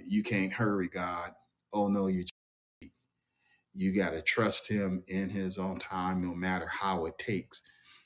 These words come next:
no matter how long it takes. He's a God you cannot hurry. He'll be there, don't you worry. He may not come when you want him, but he's always right on time. And, and so when God set things in motion, now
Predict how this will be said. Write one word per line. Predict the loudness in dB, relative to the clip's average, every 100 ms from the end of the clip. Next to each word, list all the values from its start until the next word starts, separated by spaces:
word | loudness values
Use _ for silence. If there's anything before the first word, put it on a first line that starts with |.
| _ -12 -4
no | 0
matter | 2 2
how | 0 0
long | 0 0 0
it | -2
takes. | -4 -4 0
He's | 0 0
a |
God | -4 0 6 6 6 4
you | -2
cannot | -2 -2 0 0 -2
hurry. | -2 0 2 2 0 -4 -12 _ _ _ _ _ -6
He'll | 6 6 6
be | 4 6 6
there, | 6 4 4
don't | 2 0 0 0
you | -2
worry. | -2 -2 -2 -4 -10 -14 -18
He | -8 -4
may | 0 6 8
not | 8 6 4
come | 2 0 2 2
when | 0 0
you | 0 0
want | 0 0 -2
him, | -6 -10
but | -10
he's | -10 -12 -14 _ _ _
always | -2 0 2 0 -4 -6 -12
right | -6 -6 -6
on | -8
time. | -8 -8 -8 -10 -12 -18 _ _ _ _ _ _ _ _ _ _ _ -10
And, | -8
and | -6 -2 2
so | 4 4 4 2 -2 -8
when | -4 0
God | 2 4 4
set | 4 2
things | 2 0 2
in | 0 2
motion, | 2 0 0 0
now | 0 0 -4